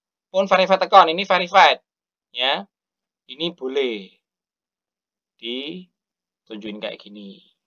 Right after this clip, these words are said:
Nah, ini ada lagi, jual sepuluh pieces cuma tiga dolar. Ini ada lagi, tujuh belas, lima puluh Gmail, tujuh belas dolar.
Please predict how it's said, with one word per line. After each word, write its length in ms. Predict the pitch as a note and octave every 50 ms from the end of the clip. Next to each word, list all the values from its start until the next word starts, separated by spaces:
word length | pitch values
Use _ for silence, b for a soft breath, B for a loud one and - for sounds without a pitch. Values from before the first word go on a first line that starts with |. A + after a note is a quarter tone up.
| _ _ _ _ _ _ _ _ _ _ _ _ _ _ _ _ _ _ _ _ _
Nah, 320 | - A#2 A2+ A2 G#2+ A2+
ini 80 | C#3+ E3+
ada 160 | F3+ F3+ F#3
lagi, 720 | E3+ F3+ F#3+ F#3 - G#3 G3+ F#3+ F#3 F3+ F3 E3+ F3 E3+ _ _ _ _ _ - -
jual 240 | C3 C3 D3 C#3+ C#3+
sepuluh 320 | - - - D3+ D3 D3+
pieces 560 | D3+ D3+ C#3+ C#3 - F3+ G3+ A#3 C4+ - - _ _
cuma 480 | - C#3 C#3+ D#3+ F#3 G#3 A3+ D4 C#4+ _ _ _ _
tiga 240 | _ - - A#2
dolar. 640 | G2 G#2+ G#2+ A2 A#2 B2 B2+ B2+ B2 A#2 G#2+ G2 F#2+ F#2+ _ _ _ _ _ _ _ _ _ _ _ _ _ _ -
Ini 80 | C#3 C#3
ada 80 | D#3
lagi, 400 | D3+ D3+ D#3 D3+ - F3+ E3+ D#3+
tujuh 240 | D#3 E3 D3+ - D3+
belas, 400 | - - D3 D#3 D#3 D#3 - - - _ _ _ _ _ _ _ _ _ _ _ D#3+
lima 240 | D#3+ E3 E3 D#3+ E3
puluh 240 | E3+ F3 - - -
Gmail, 400 | D#3+ D3+ D#3 F#3 G#3+ A#3+ B3 B3
tujuh 240 | A#3 F3 F3+ -
belas 160 | - - - -
dolar. 240 | D3 D3 C#3+ B2